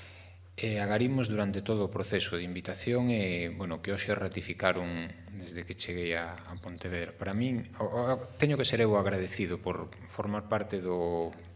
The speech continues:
do claustro de relatores, conferenciantes e participantes nestas Semanas Galegas de Filosofía, que son como un oasis no medio do noso territorio galego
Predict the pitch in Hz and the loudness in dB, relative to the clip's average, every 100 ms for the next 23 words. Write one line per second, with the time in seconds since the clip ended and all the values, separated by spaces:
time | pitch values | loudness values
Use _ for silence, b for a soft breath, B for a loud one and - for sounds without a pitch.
0 | - B B B B B B B B - | -18 B B B B B B B B -4
1 | 120 131 131 123 - 113 104 101 104 92 | 0 6 6 6 0 0 2 2 2 2
2 | 90 135 139 123 113 - 107 - 101 98 | 4 6 6 6 2 0 -2 -2 -2 -2
3 | 120 117 107 98 104 - 98 101 110 101 | 0 0 0 -2 -2 -4 -4 -2 -2 -2
4 | 98 101 - 92 98 101 95 98 95 98 | -2 -4 -2 0 0 0 -2 2 2 4
5 | 95 98 104 104 110 123 117 101 - 107 | 2 -2 -4 -4 0 2 2 2 2 2
6 | 101 104 - 92 98 98 92 92 90 - | 2 -2 -4 -2 0 2 2 0 -2 -4
7 | - 110 110 107 110 107 107 101 98 101 | -8 -4 0 2 2 0 -2 -4 -2 0
8 | 107 98 101 98 95 90 - B B B | 0 0 2 4 4 2 0 B B B
9 | B B - 110 107 107 - 98 98 101 | B B -12 -4 0 0 0 0 -2 0
10 | 104 98 95 107 123 120 120 | 0 4 4 6 4 2 -2